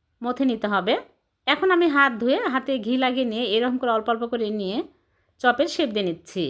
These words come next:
হয়ে গেল একটা। এরকম করে সবগুলো বানিয়ে নিব। আর একদম স্মুথ করে মিষ্টিগুলো বানিয়ে নিতে হবে।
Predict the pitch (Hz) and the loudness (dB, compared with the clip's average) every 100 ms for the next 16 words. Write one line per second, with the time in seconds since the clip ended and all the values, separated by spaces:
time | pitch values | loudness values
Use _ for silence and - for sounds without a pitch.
0 | - - _ _ _ _ _ _ _ _ | -6 -16 _ _ _ _ _ _ _ _
1 | _ _ _ _ _ _ _ _ _ _ | _ _ _ _ _ _ _ _ _ _
2 | _ _ _ _ _ _ _ _ 247 277 | _ _ _ _ _ _ _ _ 2 4
3 | 262 185 170 - 320 277 240 254 269 247 | 4 2 -2 -2 -2 2 2 2 0 0
4 | 247 233 220 233 220 214 180 175 214 440 | 0 -2 -2 -2 -2 -2 -4 -4 -2 -4
5 | - _ _ _ - 185 220 247 254 311 | -8 _ _ _ 0 2 2 2 2 2
6 | 302 - 294 294 302 294 285 285 269 415 | 0 0 -2 0 0 2 0 -2 -2 2
7 | 311 220 185 185 180 165 143 | 0 0 -4 -4 -4 -2 -4